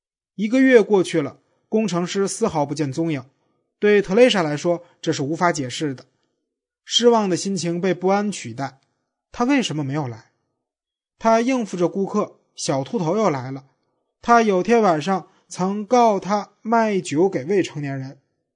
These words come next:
他正在亮着大嗓门讲一个下流故事，这个故事他在外省侍候过的那些酒鬼嘴里已经听过千百遍。他又一次感到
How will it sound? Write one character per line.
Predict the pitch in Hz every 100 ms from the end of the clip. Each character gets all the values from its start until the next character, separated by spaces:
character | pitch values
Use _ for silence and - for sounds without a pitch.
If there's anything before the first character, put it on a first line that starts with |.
| _ _ _
他 | _ 233 240
正 | 240 247
在 | 220 220
亮 | 240 247 208
着 | 180
大 | 220
嗓 | 185 139
门 | 135 165 -
讲 | - 139 131
一 |
个 | 156
下 | 165 208
流 | 143 156
故 | 208 175
事， | - - _ _ _ _ _ _
这 | 254
个 | 247 202
故 | 240 226
事 | - 160
他 | -
在 | 190 190
外 | 196 233 208
省 | 170 139 123 _ _
侍 | - 240
候 | 208 185
过 | 175 170
的 |
那 | 170
些 | 175 185
酒 | - 185
鬼 | 175 131
嘴 | 135
里 | 165 156
已 |
经 | 123 120
听 | - 185 190
过 | 170
千 | 127 196 190
百 | 131
遍。 | 120 135 - _ _ _ _ _ _ _
他 | -
又 | 277 311 269
一 | 220
次 | -
感 | 190 151 139
到 | 160 175